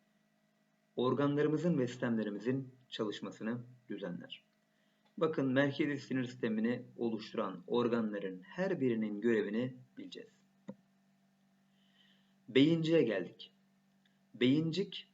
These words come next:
bakın, bisiklet sürebilmemiz için dengede durmamız gerekir. Vücudumuzun hareket ve denge merkezi beyinciktir.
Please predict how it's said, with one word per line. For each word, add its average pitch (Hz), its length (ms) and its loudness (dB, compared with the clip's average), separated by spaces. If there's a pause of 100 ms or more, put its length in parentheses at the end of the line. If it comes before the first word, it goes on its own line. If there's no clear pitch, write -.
(200)
bakın, 135 420 -2
bisiklet 175 440 0
sürebilmemiz 117 1040 -2
için 156 440 -6
dengede 120 420 4
durmamız 101 400 -6
gerekir. 101 640 -4 (480)
Vücudumuzun 139 580 -2
hareket 135 680 0
ve 110 180 0
denge 131 280 0
merkezi 123 640 -2 (260)
beyinciktir. - 800 -12